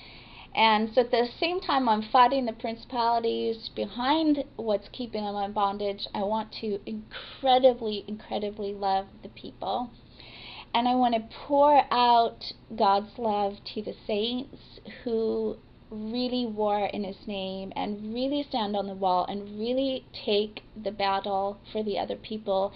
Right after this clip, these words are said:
And they may never know, and they may curse you,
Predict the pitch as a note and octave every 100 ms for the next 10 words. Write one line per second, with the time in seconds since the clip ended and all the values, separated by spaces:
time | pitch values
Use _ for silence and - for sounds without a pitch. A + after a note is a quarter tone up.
0 | - - - - A#3+ A#3+ B3+ B3 A#3+ A3+
1 | A3+ A#3 C4 C#4+ A#3 G#3 G3 G#3 D#4 -
2 | - - - - - - - - - -
3 | - A3+ B3+ C4 B3+ C4 B3+ A#3+ B3 -
4 | - C4+ F4 - C#4 G3+ E3+